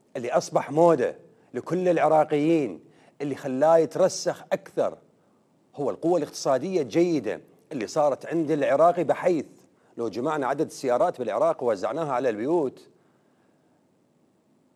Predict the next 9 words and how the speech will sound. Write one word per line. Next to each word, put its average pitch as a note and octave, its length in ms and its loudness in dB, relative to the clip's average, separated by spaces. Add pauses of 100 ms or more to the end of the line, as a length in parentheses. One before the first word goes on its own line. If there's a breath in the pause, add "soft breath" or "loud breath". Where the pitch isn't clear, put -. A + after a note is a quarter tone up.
(160)
لزادت، G2 720 -8
وممكن E3 560 -8 (100)
نوزع F#2+ 440 -10
منها G#2+ 420 -8
على F2 220 -8
الدول، A#2 400 -10 (500)
دول - 160 -12
الجوار - 320 -14
كذلك. - 580 -20